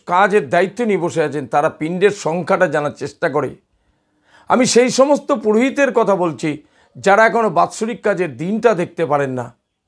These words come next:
আমি সেই সমস্ত পুরোহিতের কথা বলবো, যারা এখনও আমাকে ফোন করেন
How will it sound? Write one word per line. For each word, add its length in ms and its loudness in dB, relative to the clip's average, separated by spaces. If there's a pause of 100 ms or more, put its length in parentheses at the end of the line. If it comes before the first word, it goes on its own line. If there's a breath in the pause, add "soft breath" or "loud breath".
(760 soft breath)
আমি 240 2
সেই 280 4
সমস্ত 380 2
পুরোহিতের 540 0
কথা 240 4
বলবো, 520 -2 (680)
যারা 320 6
এখনও 300 2
আমাকে 300 4
ফোন 280 -2
করেন 420 0